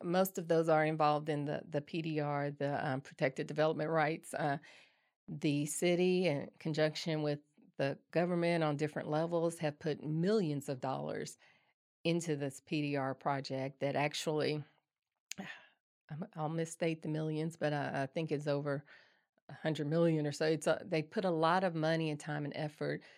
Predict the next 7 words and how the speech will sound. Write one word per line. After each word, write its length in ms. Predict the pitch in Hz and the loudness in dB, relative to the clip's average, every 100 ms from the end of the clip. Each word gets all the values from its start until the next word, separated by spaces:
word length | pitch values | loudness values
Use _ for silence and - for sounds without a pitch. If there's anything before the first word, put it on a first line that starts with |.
| - _ _ | -20 _ _
in 340 | 160 160 147 147 _ _ | 0 2 0 -4 _ _
protecting 640 | - 165 - 180 180 170 | -6 -4 -2 -2 -2 -2
these 180 | 151 156 | -2 -4
particular 520 | - 151 151 156 151 | -8 -6 -6 -4 -6
pieces 420 | 147 165 156 139 | -6 -10 -10 -10
of 80 | 156 | -8
land. 340 | 147 - - | -8 -8 -12